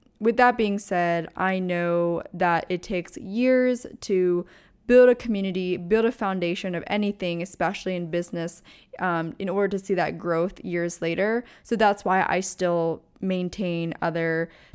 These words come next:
types of business and work, um, on the side to ensure that I am <laughs> able to afford to pay my bills and all that. So it's all about being practical. So again, yes,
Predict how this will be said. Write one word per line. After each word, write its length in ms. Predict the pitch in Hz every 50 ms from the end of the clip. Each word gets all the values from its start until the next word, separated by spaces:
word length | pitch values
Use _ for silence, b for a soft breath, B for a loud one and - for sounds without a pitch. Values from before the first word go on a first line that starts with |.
| B
types 280 | - - 202 196 - -
of 120 | 185 160
business 420 | - 185 180 170 185 180 185 185 -
and 180 | 170 170 160
work, 360 | 165 170 165 160 160 - - - -
um, 280 | 170 170 160 156 151 -
on 160 | - 165 160 156
the 60 | 170
side 560 | - - - 220 220 208 208 208 208 196 196
to 160 | - - -
ensure 680 | 175 185 180 - - - - 175 170 165 165 165 160
that 260 | 165 170 170 160 - -
I 120 | - 160 156
am 460 | - - 220 226 208 196 175 180 175
<laughs> 40 | -
able 320 | 190 185 170 165 170 165 165
to 260 | - - - 170 -
afford 400 | 175 - - - 170 160 156 -
to 80 | -
pay 180 | - - - 170
my 120 | 165 156
bills 300 | - - - 71 - -
and 100 | - -
all 140 | 170 165 156 -
that. 240 | 131 127 - -
So 300 | - - 196 180 170 165 B B B B B B
it's 160 | - 208 - -
all 160 | 240 254 277
about 260 | 277 302 294 269 -
being 220 | 226 220 220 214
practical. 880 | - - - - 202 165 156 - - - 196 196 - 175 170 180 185 220
So 200 | - - 196 170
again, 300 | 175 165 175 160 160 -
yes, 420 | 160 160 156 139 - - - -